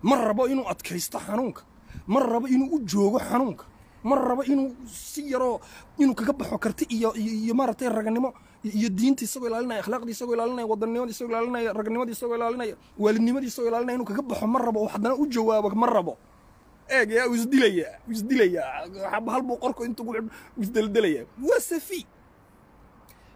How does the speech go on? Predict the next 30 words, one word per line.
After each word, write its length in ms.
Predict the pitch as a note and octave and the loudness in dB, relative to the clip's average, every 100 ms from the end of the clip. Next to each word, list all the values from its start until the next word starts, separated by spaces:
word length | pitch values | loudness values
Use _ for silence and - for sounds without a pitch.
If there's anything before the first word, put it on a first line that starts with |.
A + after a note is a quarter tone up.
| - | -4
Ka 100 | G#3+ | -2
sida, 320 | - E4 D#4 | -2 -6 -4
haddaba 360 | G#3 G#3 A#3 C4+ | -4 0 0 2
dadka 280 | C#4+ - | 0 0
sidan 260 | G#3+ C#4 B3 | -6 -4 -4
u 40 | A#3+ | 0
caayeed 380 | G3+ G#3 A3+ G3 | 2 4 2 0
aragtiin, 460 | F3+ - A3 G#3 G#3+ - - | -4 -2 -2 -2 -4 -10 -6
amba 200 | F#3 F#3+ | -2 0
intuu 240 | B3 - G3 | 0 -2 -2
meesha 300 | F#3+ B3 G3+ | 0 -2 -4
soo 240 | - G#3 | -6 -6
galo, 220 | G3+ F#3 - - - - - - | -2 -4 -4 -12 -20 -20 -12 -4
amba 200 | F#3+ A#3 | 0 2
wiil, 280 | G#3+ B3 A3 | 2 0 0
amba 220 | G#3 A3 | -2 -2
gabadh, 320 | F#3+ G3+ A3 | 0 0 0
ee 60 | F#3 | -4
dad-, 240 | F#3+ - - | -4 -6 -6
dadka 240 | B3 - G#3+ | -10 -8 -12
siday 320 | - E4 C#4+ | -10 -4 -4
rabaan 220 | B3 B3 | -2 -4
ugu 120 | A3+ | -4
tasarrufaan, 600 | A3 - F#3 F3+ A3 A#3+ - _ - | -6 -8 -8 -6 -2 -4 -6 _ -16
safiigu 540 | - A3+ - C#4+ G#3 | -8 -6 -2 -2 0
waa 100 | F#3+ | 0
sidaa. 280 | D#3+ E3+ B2+ - _ _ | -2 -8 -12 -16 _ _
Shot 300 | - D4+ - G3+ | -4 -4 -4 -6
buu 140 | A#3 | -6
isdeldelayaa. 600 | F#3+ G#3+ G3 A3 C3 - | -2 0 2 0 0 -8